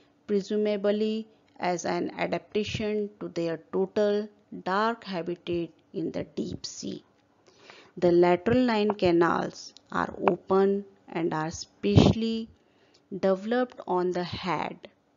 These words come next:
and on the underside of snout. They differ from those of the elasmobranch,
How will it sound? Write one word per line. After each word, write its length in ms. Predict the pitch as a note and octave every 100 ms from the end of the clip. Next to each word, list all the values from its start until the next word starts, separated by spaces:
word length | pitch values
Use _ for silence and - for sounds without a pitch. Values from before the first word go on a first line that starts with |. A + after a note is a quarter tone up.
| _ -
and 200 | E3 -
on 320 | G3+ F3+ F#3+
the 260 | G3 G3+ - -
underside 920 | - F#3 F#3+ A3+ B3 - G3+ F3+ F3 -
of 240 | - D#3 -
snout. 560 | - F#3 F3+ F#3 E3+ _ _ _ _ - _ - - _
They 280 | F#3+ A#3+ C4
differ 440 | G3+ F#3+ F3+ F3+
from 380 | F3+ - E3+ F3
those 400 | F3 F#3 G#3+ A3
of 240 | - E3+
the 140 | E3+ -
elasmobranch, 880 | F3 D#3+ - F#3 F#3 F#3 F3+ F#3